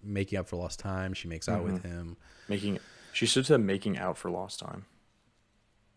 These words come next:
Speaker 1: Oh, she's not as punny as you, though.
Speaker 2: Fair. I mean, we can't
Speaker 1: Then we
Speaker 2: all
Speaker 1: got
Speaker 2: be.
Speaker 1: Mich-, no, we can't. Then we got Michelle. She's a teacher from Minnesota.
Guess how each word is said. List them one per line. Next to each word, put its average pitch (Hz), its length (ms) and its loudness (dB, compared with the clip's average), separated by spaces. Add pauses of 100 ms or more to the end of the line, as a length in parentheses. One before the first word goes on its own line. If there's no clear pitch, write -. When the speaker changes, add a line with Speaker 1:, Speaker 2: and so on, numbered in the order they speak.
(540)
Speaker 1:
Oh, 98 340 -6 (100)
she's 113 240 -4
not 117 100 0
as 107 80 0
punny 110 320 0
as 82 100 -6
you, 82 80 -8
though. 85 180 -8 (1120)
Speaker 2:
Fair. 95 260 -6 (640)
I - 20 -10
mean, 98 200 2
we 101 80 4
can't 95 240 4
Speaker 1:
Then 92 80 6
we 92 60 4
Speaker 2:
all 98 60 4
Speaker 1:
got - 0 -
Speaker 2:
be. 92 60 0
Speaker 1:
Mich-, - 260 -4 (640)
no, 95 140 -6 (160)
we 92 40 -14
can't. - 220 -12 (380)
Then 127 100 -2
we 127 60 2
got 110 160 4
Michelle. 113 440 4
She's 107 220 0
a 87 60 -2
teacher 110 420 0
from 92 220 -4
Minnesota. 95 720 2